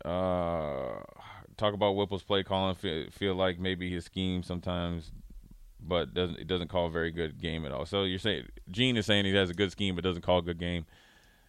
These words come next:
I don't necessarily believe that because there's times where the, there's a lot of things that were left out there on the field. You know what I'm saying? But I think I like that. I, like I said, on the play that Chuba, or not Chuba got hurt, but Casey got hurt,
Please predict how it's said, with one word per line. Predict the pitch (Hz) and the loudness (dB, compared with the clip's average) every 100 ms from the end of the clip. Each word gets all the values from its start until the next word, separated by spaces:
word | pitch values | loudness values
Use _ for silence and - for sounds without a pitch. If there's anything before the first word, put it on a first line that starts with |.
| _ _ _ | _ _ _
I | - | 4
don't | 202 | 6
necessarily | 156 120 120 110 101 95 67 - _ - 90 | 10 10 10 10 8 4 -2 -16 _ -14 -4
believe | 95 107 | 2 6
that | 101 104 90 | 8 8 6
because | 95 107 98 95 | 0 2 4 4
there's | 101 104 | 2 2
times | 104 101 95 | 4 4 4
where | 92 92 | 4 2
the, | 90 90 50 - | 2 -2 -4 -8
there's | 90 90 | -4 -2
a | |
lot | 90 92 | 2 2
of | 87 80 - - - - | 2 -2 -18 -20 -20 -4
things | 95 92 | 0 0
that | 87 85 | 0 0
were | 82 | 0
left | 87 - | -2 0
out | 87 85 | 0 0
there | 82 | -2
on | 80 76 | -2 -6
the | |
field. | - 82 73 62 82 - _ - _ _ _ _ _ - | -8 -6 -6 -6 -12 -20 _ -20 _ _ _ _ _ -6
You | 87 | -4
know | |
what | 85 | -2
I'm | 82 | -2
saying? | 85 87 | -2 0
But | 90 | 4
I | 92 | 4
think | 101 95 | 4 2
I | 92 | 2
like | 92 92 - | 4 2 2
that. | 90 85 - 50 | 0 0 -6 -6
I, | 82 | -2
like | 92 | 0
I | 87 | -2
said, | - 98 | 0 0
on | 85 | 0
the | 78 | -4
play | - 92 | -2 0
that | 87 | 0
Chuba, | - 90 85 - | 0 0 0 -2
or | 87 85 | 0 0
not | 85 71 | -2 0
Chuba | 92 82 | -2 0
got | 78 | -2
hurt, | 82 85 | -2 -2
but | - | -2
Casey | 90 87 | -4 -2
got | - 85 | -2 -2
hurt, | 80 69 | -2 -4